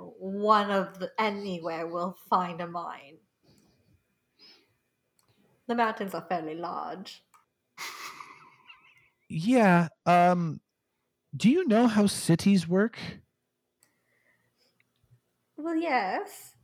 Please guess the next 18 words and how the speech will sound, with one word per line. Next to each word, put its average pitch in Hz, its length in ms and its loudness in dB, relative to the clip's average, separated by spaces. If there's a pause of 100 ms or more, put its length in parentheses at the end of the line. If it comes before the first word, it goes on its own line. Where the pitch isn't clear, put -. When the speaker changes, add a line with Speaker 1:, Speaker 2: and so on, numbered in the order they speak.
(240)
Speaker 2:
Okay. 107 640 2 (120)
Speaker 1:
I 262 60 -6
don't 277 160 0
know 294 100 -2
how 226 240 6
Speaker 2:
So 220 80 -8
Speaker 1:
mines 233 580 -4
work. 180 520 -10 (1200)
Speaker 2:
you 113 180 2
don't 156 200 2
need 226 200 2
to 240 100 4
know 208 120 6
how 160 160 0
the 156 140 2
mines 113 600 2
work. 82 520 -6 (2750)
And 120 320 6